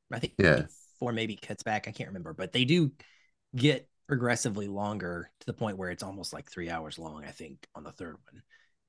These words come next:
Speaker 1: And that is way too long. The De-,
Speaker 2: You
Speaker 1: Dead
Speaker 2: feel
Speaker 1: Man's
Speaker 2: it,
Speaker 1: Chest.
Speaker 2: yeah.
Speaker 1: Yeah. Dead Man's Chest, the second one, that's pretty much my only knock on it, is some of the pacing. I
Speaker 2: Yeah.
Speaker 1: think what actually happens throughout it is really good.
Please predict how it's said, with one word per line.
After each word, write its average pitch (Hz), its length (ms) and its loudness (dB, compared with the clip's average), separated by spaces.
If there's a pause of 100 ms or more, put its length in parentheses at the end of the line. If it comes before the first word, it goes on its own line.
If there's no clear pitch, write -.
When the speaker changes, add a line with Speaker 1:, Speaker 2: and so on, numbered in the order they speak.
Speaker 1:
And 90 160 -6
that - 220 2 (440)
is - 200 -12 (360)
way 120 360 4
too 117 180 0
long. 98 360 -4
The 120 60 -4
De-, 135 200 2
Speaker 2:
You 127 180 12
Speaker 1:
Dead - 20 8
Speaker 2:
feel 110 280 12
Speaker 1:
Man's - 20 12
Speaker 2:
it, 87 140 12
Speaker 1:
Chest. - 160 4
Speaker 2:
yeah. 80 280 10 (320)
Speaker 1:
Yeah. 87 220 -4 (440)
Dead 160 120 8
Man's 165 200 6
Chest, 147 280 6
the 135 60 2
second 131 340 2
one, 113 420 0 (800)
that's 135 200 4
pretty 151 280 8
much 131 180 4
my 120 120 2
only 113 200 0
knock 101 400 -2
on 139 180 2
it, 151 420 2
is 156 480 2
some 170 220 4
of 165 60 4
the 165 80 0
pacing. 160 600 2 (320)
I 113 100 -2
Speaker 2:
Yeah. 113 180 2
Speaker 1:
think - 40 -10 (380)
what 120 280 0
actually 120 540 0
happens 127 560 0
throughout 143 420 2
it 151 220 4
is 147 180 4
really 151 280 6
good. 151 380 6